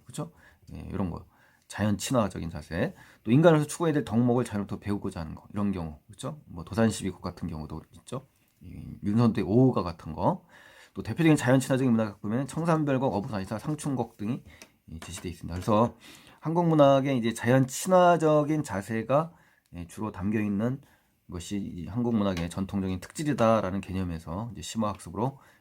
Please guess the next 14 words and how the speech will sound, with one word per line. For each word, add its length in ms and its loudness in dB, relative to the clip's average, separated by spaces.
예, 60 -10
확장해서 580 0
이제 180 -6
보시면 420 -8
더욱 280 -10
좋겠습니다. 680 -4
자, 140 -4
이제 120 4
마지막으로 600 10
이제 200 0
제가 400 -6
추가로 440 -6
이제 300 -12
더 300 -14